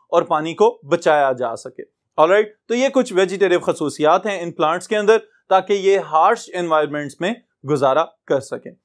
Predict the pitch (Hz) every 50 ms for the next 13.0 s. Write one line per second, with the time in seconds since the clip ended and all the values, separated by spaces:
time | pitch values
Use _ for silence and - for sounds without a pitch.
0 | _ _ _ _ - 156 160 185 196 190 190 _ _ _ _ _ 220 269 285 359
1 | 254 220 254 254 269 254 254 254 240 233 185 226 214 294 277 262 226 - 226 202
2 | - - 180 - - 170 - - 170 147 135 131 151 156 - - 156 156 156 -
3 | _ _ _ _ - 208 185 175 180 202 233 226 247 226 - - 214 202 196 202
4 | 196 196 180 170 180 180 185 - 185 190 196 220 208 - 196 185 185 185 - 180
5 | 175 180 151 151 151 151 - 226 220 - 196 175 - 180 170 - - - 151 151
6 | 156 147 160 175 185 190 196 190 190 _ _ _ _ _ - 139 135 139 185 196
7 | 214 226 226 226 208 190 180 180 180 175 175 180 185 190 196 - _ _ _ 208
8 | 208 208 214 214 220 214 185 165 170 170 160 151 127 131 131 127 127 127 120 -
9 | - 131 127 - - _ _ _ _ - 135 135 139 170 196 196 - _ _ _
10 | _ _ _ 139 151 208 226 233 - - _ - - 185 180 185 254 262 269 277
11 | 277 254 - 240 233 233 240 233 208 208 208 214 208 214 208 185 208 208 - -
12 | 220 196 175 180 196 196 190 185 180 165 143 139 147 202 220 214 156 151 151 156